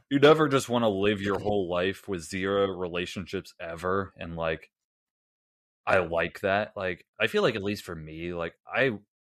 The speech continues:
Speaker 1: I want one. Like, I have that feeling, like, I want somebody who, like, really cares about me, like, beyond a friend. But, like, maybe I don't want that after a relationship. Like, I think it's always good, though, to at least have one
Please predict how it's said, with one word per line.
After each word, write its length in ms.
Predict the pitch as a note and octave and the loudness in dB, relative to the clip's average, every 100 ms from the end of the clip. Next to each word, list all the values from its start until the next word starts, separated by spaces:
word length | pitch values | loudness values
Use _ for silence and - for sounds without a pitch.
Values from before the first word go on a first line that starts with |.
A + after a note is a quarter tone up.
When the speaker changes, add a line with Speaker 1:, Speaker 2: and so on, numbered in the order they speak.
| _ _ - | _ _ -2
Speaker 1:
I 80 | D3 | -2
want 360 | F#2+ F2+ E2+ | 0 -4 -4
one. 200 | D#2 - _ - | -10 -20 _ -10
Like, 400 | F2+ E2+ - - - | -8 -8 -10 -20 0
I 160 | A#2 C3 | 2 4
have 300 | A#2 A#2 F#2+ | 4 2 2
that 180 | F2 | -4
feeling, 400 | - F#2 F2 E2 | -4 -4 -4 -4
like, 160 | D#2+ E2+ G2+ | -6 -4 0
I 120 | A2 | 2
want 300 | F#2+ G2 F#2 | 2 -4 -6
somebody 600 | - F2 E2+ E2 E2 D#2+ | -8 -6 -4 -4 -6 -8
who, 160 | E2 D#2+ | -6 -4
like, 220 | D#2+ D2+ _ _ - | -6 -8 _ _ -10
really 460 | F2 G2 F#2 F2 | 0 2 2 -2
cares 380 | - F2+ F2 D#2+ | -2 -2 -2 -4
about 300 | D#2 E2 D#2+ | -4 -4 -4
me, 220 | D#2+ D#2+ | -8 -8
like, 240 | D#2 D2+ D#2 | -8 -8 -8
beyond 380 | E2+ E2+ E2+ D#2+ | -2 -2 -2 -6
a 40 | |
friend. 500 | - E2 D#2+ D#2 D#2+ | -10 -12 -10 -12 -4
But, 100 | G#2+ | 2
like, 340 | A2 G#2+ G2 - _ _ _ _ F#2+ | 6 6 4 -6 _ _ _ _ -4
maybe 340 | F2+ F2 G2+ | -4 -2 0
I 80 | G2 | 2
don't 240 | A2 D#3 | 2 2
want 180 | G2 E2 | -2 -6
that 160 | D#2+ D#2+ | -6 -4
after 260 | D#2+ E2+ | -6 -8
a 160 | D#2+ D#2 | -8 -8
relationship. 640 | D#2 D#2+ - D#2+ - E2+ | -8 -10 -12 -16 -12 -6
Like, 120 | F2 F2+ | -2 0
I 80 | F#2+ | 0
think 180 | D#3 | 0
it's 160 | D#3 - | 0 2
always 300 | A2+ G#2+ E2+ | 2 2 -2
good, 200 | F2+ F#2+ | -4 -2
though, 140 | G#2 | -2
to 100 | G2+ | -2
at 80 | E2+ | -4
least 220 | E2 D#2 - | -6 -10 -6
have 260 | D#2+ D#2 | -4 -6
one 240 | D2+ D2+ | -10 -14